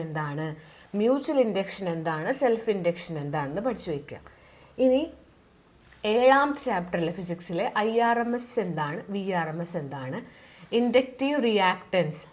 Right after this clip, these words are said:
എക്സ് എൽ എന്ന് പറഞ്ഞാൽ എന്താ, കപ്പാസിറ്റേറ്റീവ് റിയാക്ടൻസ് എക്സ് സി എന്താണ്, definition with equation പഠിക്കുക. റെസൊണൻസ് എന്ന് പറഞ്ഞാൽ എന്താണ്, ട്രാൻസ്ഫോമറിൻ്റെ പ്രിൻസിപ്പിൾ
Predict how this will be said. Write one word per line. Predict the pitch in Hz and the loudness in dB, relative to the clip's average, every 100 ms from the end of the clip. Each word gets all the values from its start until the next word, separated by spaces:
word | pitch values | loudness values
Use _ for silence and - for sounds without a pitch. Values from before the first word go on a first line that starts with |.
| 196 | -2
എക്സ് | 196 - - 202 | -2 -8 -4 0
എൽ | 170 151 175 | 2 2 -2
എന്ന് | 175 170 | 0 -2
പറഞ്ഞാൽ | 165 156 156 | -2 -4 -4
എന്താ, | 147 156 262 - - - _ _ 233 | -4 -2 -4 -8 -20 -20 _ _ -4
കപ്പാസിറ്റേറ്റീവ് | 233 233 240 247 - 247 240 262 254 | 4 6 6 2 0 0 2 4 4
റിയാക്ടൻസ് | 208 180 175 180 - 165 156 - 190 | 4 4 2 0 0 0 -2 -4 -4
എക്സ് | 180 - 214 208 | -4 -6 -6 -4
സി | 180 175 - | -6 -6 -6
എന്താണ്, | 160 160 156 156 156 | -8 -2 -2 0 -4
definition | 156 - 165 170 226 | -6 -6 -6 -4 -2
with | 185 - | -2 -6
equation | 156 160 156 156 165 | -8 -2 -2 -2 -4
പഠിക്കുക. | 156 151 190 254 - - - - - 202 | -4 -4 -4 -4 -8 -20 -20 -16 -2 0
റെസൊണൻസ് | 220 285 269 285 - | 2 2 2 2 0
എന്ന് | 247 | 0
പറഞ്ഞാൽ | 208 180 170 | 0 0 -2
എന്താണ്, | 156 156 147 160 233 - - _ - | -2 -2 -2 -6 -10 -16 -20 _ 6
ട്രാൻസ്ഫോമറിൻ്റെ | 240 233 262 262 - 262 254 233 175 165 175 185 - - | 6 6 2 -2 6 6 6 2 0 -2 -2 -6 -12 -4
പ്രിൻസിപ്പിൾ | 208 220 226 - 247 233 | 0 0 0 -2 0 0